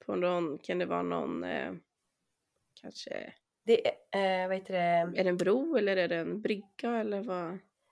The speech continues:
Speaker 2: Det är en, ehm, jo, det är en liten, ehm,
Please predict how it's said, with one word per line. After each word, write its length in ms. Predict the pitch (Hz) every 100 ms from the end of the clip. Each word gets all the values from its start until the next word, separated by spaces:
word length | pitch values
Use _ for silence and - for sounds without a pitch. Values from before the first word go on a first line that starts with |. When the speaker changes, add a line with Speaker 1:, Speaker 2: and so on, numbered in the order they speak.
| _
Speaker 2:
Det 220 | 196 208 214
är 240 | 202 196
en, 520 | 214 202 196 190 185 190
ehm, 500 | 185 185 185 180 175 - _ - _ _ _
jo, 200 | 214 233
det 100 | 233
är 60 | 233
en 60 |
liten, 500 | 233 226 220 214 214
ehm, 340 | 208 202 196